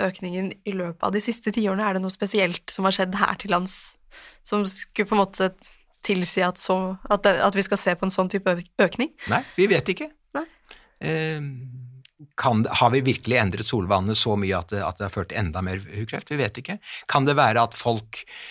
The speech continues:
Speaker 2: eh, er blitt enda mer redde enn de var før for sine føflekker, søker lege, få den, eh, fek-, flekken fjernet, en eller flere, eh, eh, og disse f-, flekkene eller, eller eksisjonene blir, eh, vurdert av patolog, og så stilles det flere,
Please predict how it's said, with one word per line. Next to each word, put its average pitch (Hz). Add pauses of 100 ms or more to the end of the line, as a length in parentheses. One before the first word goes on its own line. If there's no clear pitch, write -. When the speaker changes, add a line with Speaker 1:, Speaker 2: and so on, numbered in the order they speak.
(260)
Speaker 2:
eh, 110
er 123
blitt 127
enda 117
mer 107
redde 107 (120)
enn 113
de 113
var 98
før 127
for 117
sine 110
føflekker, 113
søker 120
lege, 117 (640)
få 110
den, 113
eh, 104
fek-, 101
flekken 113
fjernet, 110
en 104
eller 110
flere, 117 (140)
eh, 107 (240)
eh, 110
og 135
disse 117
f-, 101
flekkene 110 (200)
eller, 104 (120)
eller 101
eksisjonene 107
blir, 107
eh, 104
vurdert 110
av 113
patolog, 135
og 143
så 143
stilles 120
det -
flere, 120